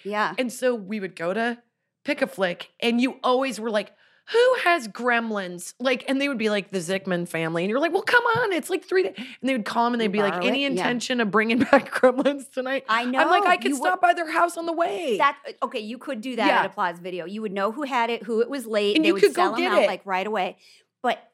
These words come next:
Speaker 1: w-, I should have known that your parents would be so cool, 'cause your parents were cool, okay? You, that you guys would have
Speaker 2: But
Speaker 1: a
Speaker 2: we were not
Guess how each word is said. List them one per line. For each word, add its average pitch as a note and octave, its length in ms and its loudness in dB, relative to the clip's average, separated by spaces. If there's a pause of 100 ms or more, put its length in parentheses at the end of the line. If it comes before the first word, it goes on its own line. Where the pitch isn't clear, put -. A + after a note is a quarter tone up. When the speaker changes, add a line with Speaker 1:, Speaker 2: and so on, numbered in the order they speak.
(280)
Speaker 1:
w-, B3 160 -14 (480)
I - 40 -16 (160)
should B4 240 -2
have C4 80 0
known B3+ 400 2
that B3+ 160 -4
your G#3+ 100 -4
parents G#3 400 -6
would F#3+ 80 -14
be G3+ 140 -8
so F4+ 420 0
cool, C4+ 460 4
'cause A#3+ 260 -10
your B4+ 80 0
parents F#4+ 320 -4
were A3+ 100 -4
cool, A3+ 500 0
okay? G3+ 400 -2 (280)
You, D4 300 0
that A3 160 2
you B3 160 -2
guys C4 260 2
would C4+ 140 -2
have B3+ 140 2
Speaker 2:
But C#4+ 100 6
Speaker 1:
a C#4 40 2
Speaker 2:
we D4+ 220 0
were C4 300 2
not C4 340 2